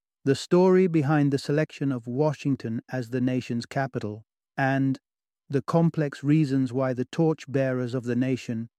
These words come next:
didn't abolish slavery immediately. Part one, seventeen seventy-six, The Audacious Gamble.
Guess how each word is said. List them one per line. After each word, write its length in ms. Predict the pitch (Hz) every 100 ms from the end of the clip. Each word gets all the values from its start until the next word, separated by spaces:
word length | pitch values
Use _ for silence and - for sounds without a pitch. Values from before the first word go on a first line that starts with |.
| _ -
didn't 280 | 147 151 165
abolish 460 | 139 117 143 131 117
slavery 540 | - 139 135 120 127
immediately. 760 | 139 123 131 123 117 110 113 113 _ _ _ _ _ _ _ _ _ _ _ _ _ -
Part 240 | 156 156
one, 380 | 151 135 107 101 _ _ -
seventeen 640 | - 160 170 160 160 156
seventy-six, 840 | - 143 147 143 - 117 - - - _ _ _ _ -
The 120 | 135
Audacious 580 | 123 131 139 - 139 -
Gamble. 500 | 139 127 117 107